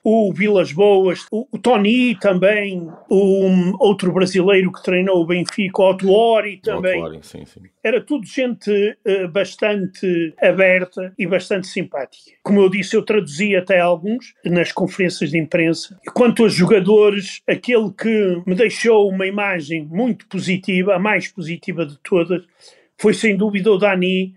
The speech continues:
Speaker 1: que jogou no Dinamo de Moscou e depois no Zenit de São Petersburgo. Infelizmente acabou a carreira muito cedo devido a, a lesões,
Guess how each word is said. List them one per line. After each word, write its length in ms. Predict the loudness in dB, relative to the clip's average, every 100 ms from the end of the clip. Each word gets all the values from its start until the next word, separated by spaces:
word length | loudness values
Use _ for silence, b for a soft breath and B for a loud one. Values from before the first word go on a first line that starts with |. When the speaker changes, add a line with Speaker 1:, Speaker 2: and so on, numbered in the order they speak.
| -4
Speaker 1:
que 500 | 0 2 2 2 0
jogou 760 | -2 -2 2 4 4 2 -6 -4
no 160 | -2 0
Dinamo 720 | 0 0 0 0 -2 -4 -8 -8
de 80 | -2
Moscou 440 | -2 0 0 2
e 60 | 0
depois 380 | -2 0 0 0
no 160 | -4
Zenit 500 | 0 0 0 -2 -8
de 60 | -10
São 240 | -4 -4
Petersburgo. 720 | -4 0 0 2 -2 -2 -8 B B B -2
Infelizmente 840 | 2 2 0 -2 0 0 0 0
acabou 360 | -2 0 2 2
a 60 | 2
carreira 680 | -2 0 2 2 2 -2 -4 _ _ _ _ _ -4
muito 300 | -2 -2 -4
cedo 560 | -4 2 2 2 -4
devido 600 | -6 -4 -2 -2 -2 0 0
a, 340 | 0 0 0
a 80 | 2
lesões, 600 | 2 2 2 2 2 -2